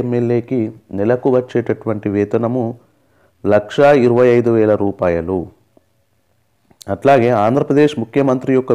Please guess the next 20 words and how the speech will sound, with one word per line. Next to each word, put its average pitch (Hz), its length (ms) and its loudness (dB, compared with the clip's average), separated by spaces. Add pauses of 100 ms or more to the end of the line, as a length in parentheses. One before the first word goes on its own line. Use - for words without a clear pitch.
వేతనము 120 440 0 (1160)
రెండు 127 200 0 (100)
లక్షల 143 300 2 (160)
నలభై 117 300 2 (100)
వేల 110 160 2 (120)
రూపాయలు. 92 500 0 (1600)
తెలంగాణకు 147 580 2
తీసుకున్నట్లయితే 123 720 0 (540)
తెలంగాణ 139 480 2 (220)
ఎమ్మెల్యేల 120 440 0 (140)
జీతాలు 120 440 2
నెలకు 113 340 0 (840)
రెండు 123 200 2 (100)
లక్షల 131 320 0 (200)
యాభై 110 340 2
వేల 113 180 2 (120)
రూపాయలు. 98 520 0 (1200)
తెలంగాణ 147 420 2 (160)
సీఎం 135 380 0
వేతనము 123 460 0